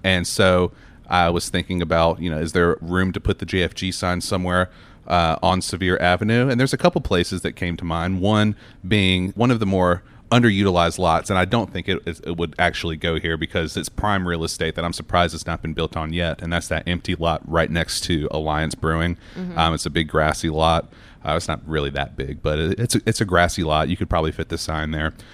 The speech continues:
Speaker 1: Uh, alternatively, I was thinking still kind of, uh, welcoming to Sevier Avenue, although you would pass Alliance and I guess you'd pass Southside Garage at this point, too, if you were coming from James White Parkway side. But, uh, I was just driving through there earlier this morning and saw,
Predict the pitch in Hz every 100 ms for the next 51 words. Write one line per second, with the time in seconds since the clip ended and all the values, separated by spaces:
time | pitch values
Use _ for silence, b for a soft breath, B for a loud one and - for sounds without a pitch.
0 | B - 92 90 101 - 135 139 104 90
1 | 90 82 85 - 87 87 85 - B B
2 | - - 127 127 - 123 123 123 - 117
3 | 113 117 95 120 - 123 123 120 117 -
4 | 117 120 120 117 117 120 117 92 95 95
5 | 90 92 82 101 98 - 82 85 82 -
6 | 85 - - - 95 101 87 - 87 -
7 | 90 - 90 80 87 87 80 82 - 85
8 | 69 107 92 78 76 95 85 98 85 87
9 | 85 - 78 - 95 - 80 - 87 85
10 | 82 85 - B B B 85 87 80 78
11 | 110 110 - 104 95 90 - 101 87 -
12 | 98 92 85 80 101 101 90 82 80 -
13 | 90 87